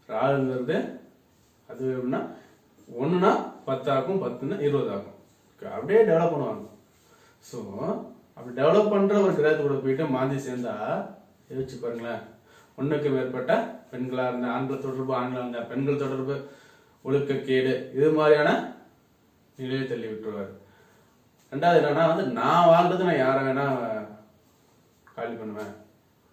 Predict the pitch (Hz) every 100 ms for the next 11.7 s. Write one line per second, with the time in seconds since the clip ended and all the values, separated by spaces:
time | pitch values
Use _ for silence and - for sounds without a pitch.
0 | _ _ _ _ _ _ _ _ - 101
1 | 92 110 175 196 104 117 135 113 104 101
2 | 92 117 202 - - _ _ _ _ _
3 | _ - 131 139 147 139 123 120 156 156
4 | 135 120 120 131 120 117 123 120 107 107
5 | 95 101 104 110 110 104 98 95 98 127
6 | 156 117 117 113 156 240 - - - _
7 | - 165 180 196 143 131 127 131 127 120
8 | 156 226 - - - 110 135 131 123 -
9 | - - _ _ - _ _ _ _ -
10 | _ 127 139 143 139 123 131 131 - -
11 | 131 135 135 160 175 208